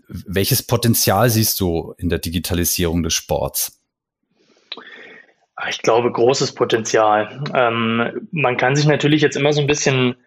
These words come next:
Speaker 2: streiten, inwiefern bringt das den Sport als Ganzes voran und inwiefern ist es vielleicht einfach eher ein Wettbewerbsvorteil für einzelne Teams, die das machen, im Vergleich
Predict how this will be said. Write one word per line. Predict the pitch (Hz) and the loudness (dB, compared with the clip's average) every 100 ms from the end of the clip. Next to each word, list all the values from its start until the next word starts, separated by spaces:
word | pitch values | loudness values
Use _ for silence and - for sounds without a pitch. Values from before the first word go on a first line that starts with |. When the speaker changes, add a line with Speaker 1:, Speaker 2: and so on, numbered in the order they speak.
| _ _ _ | _ _ _
Speaker 2:
streiten, | - - - 131 165 165 | 0 0 2 2 2 2
inwiefern | 131 123 139 170 147 135 131 | 0 2 2 4 4 4 0
bringt | 123 139 147 147 | -2 0 2 2
das | 123 - - | 0 0 -2
den | 120 | 0
Sport | 117 - 139 143 - 131 | 0 0 2 2 2 -4
als | 120 - | -6 -4
Ganzes | 127 139 180 196 - | 0 0 0 -6 -2
voran | 175 151 135 151 190 208 _ _ _ | 0 0 0 -2 -4 -6 _ _ _
und | 139 127 127 - | -2 -2 -2 -4
inwiefern | 131 135 143 143 139 | -4 0 2 2 0
ist | 135 | 0
es | 147 | -2
vielleicht | - 131 131 | 2 2 2
einfach | 127 135 143 | 0 0 0
eher | - 139 | 2 2
ein | 131 123 | 2 0
Wettbewerbsvorteil | 151 - 147 123 123 - 131 127 135 117 | 0 2 2 2 0 -2 0 2 2 0
für | 113 123 | 2 2
einzelne | 120 135 135 135 123 | 2 0 0 0 0
Teams, | 120 135 127 123 | -2 -4 -6 -6
die | - | -2
das | 123 120 | -2 0
machen, | 123 123 123 117 | 0 0 -2 -8
im | 120 | -6
Vergleich | - 117 117 120 120 | -4 0 2 2 0